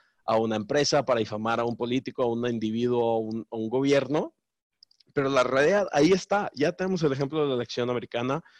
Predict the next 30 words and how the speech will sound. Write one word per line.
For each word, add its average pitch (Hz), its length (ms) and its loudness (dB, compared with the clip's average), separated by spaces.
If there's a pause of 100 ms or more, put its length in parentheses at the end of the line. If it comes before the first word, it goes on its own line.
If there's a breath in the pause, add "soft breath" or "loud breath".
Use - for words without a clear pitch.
(560 soft breath)
Les 131 360 2
aseguro 151 640 4
que 143 80 0
vamos 143 240 0
a 127 60 6
ver 127 100 6
otros 127 320 -2
ejemplos 127 480 -4
con 110 160 -4
otras 120 280 -2
elecciones 127 640 -2 (380 soft breath)
e 143 100 4
inclusive 170 1040 4 (720)
ejemplos 147 520 2
entre 190 200 2
empresas. 131 560 0 (160)
Ahorita 147 260 4
se 175 100 0
me 175 80 4
ocurre 165 320 2
rápido. 160 480 0 (440 soft breath)
¿Qué 196 120 6
tal 226 280 0
si 214 100 2
alguien 202 320 4
fuera 202 440 2
a 151 120 0
publicar 143 760 0
la 143 180 2
receta, 160 720 0